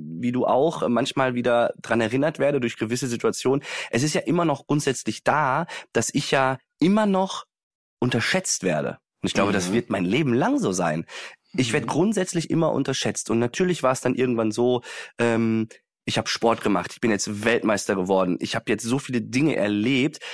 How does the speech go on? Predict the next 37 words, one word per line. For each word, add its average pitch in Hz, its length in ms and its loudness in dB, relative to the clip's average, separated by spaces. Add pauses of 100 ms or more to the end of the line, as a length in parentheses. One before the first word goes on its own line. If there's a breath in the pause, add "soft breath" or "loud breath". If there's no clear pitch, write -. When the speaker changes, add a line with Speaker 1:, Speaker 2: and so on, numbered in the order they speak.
(180 loud breath)
Speaker 1:
dass 107 160 -4
ich 95 60 -4
jetzt 107 160 -2
natürlich 107 340 0
dadurch 101 440 2 (200 soft breath)
selbstbewusster - 640 -2
geworden 104 340 2
bin 104 120 2
und 95 180 2
eine - 100 -4 (100)
ganz 120 260 0
andere, 110 600 0
äh, - 40 -8
nicht 80 460 -4
Figur 131 340 2
bin, 180 220 0
aber 120 380 0 (360 loud breath)
dass 120 180 0
mich 135 140 2
das 151 140 2
schon, 175 360 2
glaub 175 280 4
ich, 196 240 0
ähm, 190 460 2
stark 135 460 0
gemacht 92 380 -4
hat. 87 180 -2
Und 98 180 2
das 113 180 -2
war 123 240 4 (240 loud breath)
als - 380 -4 (100)
Kind 139 240 0
natürlich, 135 500 0
ähm, 123 340 2
nicht 175 240 0
so, 110 300 2
aber 120 340 2